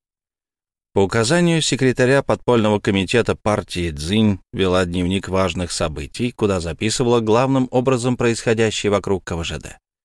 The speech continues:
«Зачем?» — недоумевая спросила она секретаря. «Чтобы было с кого и за что спросить, когда мы возьмем власть». «Думаешь, мы до этого доживем?» «Доживем ли мы, не знаю, но коммунизм победит обязательно».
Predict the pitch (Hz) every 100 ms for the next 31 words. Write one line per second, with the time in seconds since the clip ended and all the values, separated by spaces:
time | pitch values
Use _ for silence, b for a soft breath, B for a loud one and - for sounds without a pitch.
0 | _ _ _ _ _ _ _ _ _ _
1 | - 101 131 123 - 185 98 _ _ -
2 | 107 104 101 101 104 104 98 101 98 107
3 | 95 92 95 - - 98 90 87 85 _
4 | _ _ _ _ _ _ - 78 110 117
5 | 120 113 - 107 123 117 - 87 95 -
6 | 110 101 92 92 110 - 85 82 92 90
7 | 87 82 90 82 78 65 - - _ _
8 | _ _ _ _ _ 120 131 131 127 123
9 | 127 131 120 120 123 131 143 135 120 120
10 | 123 120 160 165 _ _ _ _ _ -
11 | 71 78 90 117 131 120 113 113 135 139
12 | 117 95 82 80 82 85 85 78 - 78
13 | 73 85 113 101 90 92 90 87 107 -
14 | 80 85 76 110 - - 58